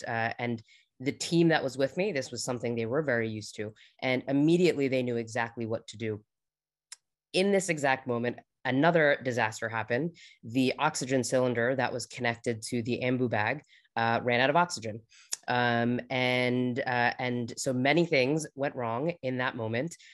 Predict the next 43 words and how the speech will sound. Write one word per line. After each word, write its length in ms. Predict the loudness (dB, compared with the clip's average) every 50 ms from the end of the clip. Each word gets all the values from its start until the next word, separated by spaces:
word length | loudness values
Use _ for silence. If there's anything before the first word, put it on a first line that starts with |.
| -20 _ _
but 180 | 0 0 0 -2
the 100 | -6 -6
team 340 | -6 -4 0 2 4 4
that 160 | 4 2 0 -2
was 120 | -4 -2
there 220 | 0 0 0 0
knew 120 | 0 0 -2
exactly 520 | -2 -4 -4 -4 -4 -4 -2 -4 -6 -4
what 220 | -4 -4 -6 -8 -14
to 100 | -10 -8
do. 300 | -6 -6 -6 -8 -10 -14 _ _
And 200 | -2 0 2 2
that 240 | 4 4 2 0 -2 _ -2
reminded 540 | -2 0 2 2 2 2 0 0 -4 -4 -4
me 300 | -6 -4 -6 -6 -8 -10 _ -20 _ _ -8
that 560 | -2 0 2 4 4 4 4 2 0 -2 -6 _ _ _ _ _ _ _ _ _ 0
in 280 | 2 4 4 4 4
low 240 | 4 2 4 4 4
middle 240 | 2 2 2 0 0
income 320 | -2 -4 -6 -8 -10 -10
settings 540 | -6 -2 -2 0 0 0 -2 -4 -6 -8 -12 -14 _ -6
where 220 | -2 0 0 2
the 120 | 0 0 -2
resources 640 | -2 -4 -4 -4 -4 -4 -4 -4 -6 -6 -4 -4
are 100 | -2 -2
limited, 500 | 0 0 0 0 0 -2 -2 -4 -4 -6 -12 -18 -20 -20 -20 _ _ -4
the 60 | -4
teams 420 | -2 -4 -2 0 2 2 2 2
that 140 | 2 2 2
are 120 | 2 2
there 180 | 2 2 0 0
have 300 | -2 -4 -8 -8 -4 -4
been 180 | -4 -2 -2 -2
working 520 | -4 -4 -4 -4 -4 -2 -2 -2 -2 -4 -4 -4
in 180 | -2 -2 0
that 220 | 0 0 -2 -2 -2
and 120 | -4 -4
in 200 | -2 0 0 0
those 240 | 0 0 0 0 0
environments 640 | 0 2 2 2 0 0 0 0 -2 -2 -4 -6 -4
their 180 | -4 -2 -2
entire 480 | -2 -6 -6 -6 -6 -6 -4 -4 -4 -4
careers. 520 | -6 -6 -6 -6 -6 -6 -8 -10 -10 -14